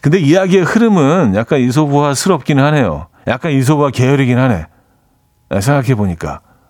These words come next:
아, 이솝 계열이네. 그래요. 음, 재밌네요. 음. 자, 에소 베이스의 All That She Wants, 한슨의 음밥까지 듣고 옵니다.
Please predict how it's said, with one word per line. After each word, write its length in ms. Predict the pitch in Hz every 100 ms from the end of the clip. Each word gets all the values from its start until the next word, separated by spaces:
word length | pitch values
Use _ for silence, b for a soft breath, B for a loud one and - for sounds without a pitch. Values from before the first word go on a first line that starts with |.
| -
아, 640 | 92 95 95 95 92 85 _ B B B
이솝 280 | 123 131 -
계열이네. 500 | 120 101 90 87 76 _ B B B B B B B B B B B B B -
그래요. 480 | - 98 87 76 - _ - 175 - -
음, 320 | - 85 82 127
재밌네요. 760 | 120 147 165 127 151 107 73 - _ _ _ _ _ -
음. 300 | - 50 78 85 _ _ - - b b b b b b b b b b b -
자, 160 | 117
에소 320 | 139 - 170
베이스의 800 | 147 165 165 151 - 165 165 160 - -
All 240 | 101 127 156
That 220 | 165 156
She 160 | - 151
Wants, 800 | 127 135 98 82 - - - - -
한슨의 580 | 127 135 131 143 143 -
음밥까지 1200 | 120 139 135 123 113 87 - _ _ - 90 107
듣고 180 | - -
옵니다. 280 | 82 -